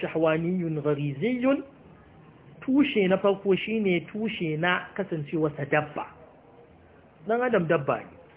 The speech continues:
Shi yasa suke cewa al-haywanun natiq da al-haywanu ghayrun natiq,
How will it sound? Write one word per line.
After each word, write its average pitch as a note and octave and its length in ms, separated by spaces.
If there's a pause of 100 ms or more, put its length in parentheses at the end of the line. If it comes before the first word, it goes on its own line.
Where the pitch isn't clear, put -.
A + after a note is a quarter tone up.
(240)
Shi F#3 80
yasa F#3+ 180
suke F#3 160
cewa F#3 140
al-haywanun D#3 580
natiq D#3+ 320 (720)
da C#3+ 180
al-haywanu D3+ 580
ghayrun D#3 320
natiq, D3+ 340